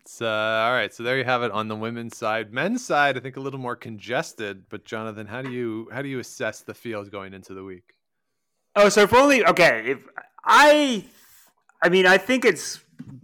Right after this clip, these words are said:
Speaker 2: Gushue, Cooey, and then, I mean, I think there's, like, a, what I would call the, like, I call it the A tier, and then it's, like, your Botchers, your Dunstones, that kind of tier. Maybe Jacobs.
Speaker 1: Okay.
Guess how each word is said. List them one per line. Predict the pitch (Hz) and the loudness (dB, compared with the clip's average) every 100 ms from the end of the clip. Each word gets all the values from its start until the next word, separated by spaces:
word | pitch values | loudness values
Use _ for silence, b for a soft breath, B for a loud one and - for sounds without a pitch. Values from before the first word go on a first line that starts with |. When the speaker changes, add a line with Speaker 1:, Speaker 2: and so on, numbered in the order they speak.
| _ - | _ 0
Speaker 2:
Gushue, | 180 190 170 175 160 151 143 - | 4 6 6 8 8 8 6 4
Cooey, | 151 139 135 131 127 123 123 _ _ _ _ _ _ - | 4 6 8 6 6 4 -2 _ _ _ _ _ _ -2
and | 139 131 | 0 2
then, | 131 127 123 123 123 | 4 4 2 0 0
I | |
mean, | 170 190 | 4 6
I | 180 | 6
think | 208 | 6
there's, | 185 | 2
like, | 151 | 0
a, | 147 143 143 131 | -2 0 0 0
what | 139 | 2
I | 151 | 2
would | 143 | 0
call | - 139 127 | -2 -2 -2
the, | 131 123 123 120 _ _ | -6 -8 -12 -14 _ _
like, | 127 | -6
I | 147 | -6
call | 151 151 147 | -2 -2 -2
it | 135 | -4
the | 120 | -12
A | 110 | -14
tier, | 113 113 107 107 104 _ | -16 -10 -6 -6 -8 _
and | 123 110 | -16 -10
then | 120 117 | -8 -8
it's, | 107 | -12
like, | 117 104 | -14 -12
your | 110 | -8
Botchers, | 110 107 - 113 104 104 - 104 | -2 -2 -4 -8 -10 -10 -14 -14
your | 95 98 98 95 _ _ 107 | -12 -10 -10 -10 _ _ -4
Dunstones, | 101 104 - - 101 98 95 - - _ _ _ _ _ | -4 -4 -8 -8 -8 -10 -18 -20 -20 _ _ _ _ _
that | 123 110 | -8 -8
kind | - 110 | -8 -8
of | 101 | -8
tier. | - 104 - - | -8 -8 -10 -10
Maybe | 120 117 | -10 -8
Jacobs. | 117 110 107 113 107 - - _ _ | -8 -8 -4 -6 -6 -16 -20 _ _
Speaker 1:
Okay. | 87 | -20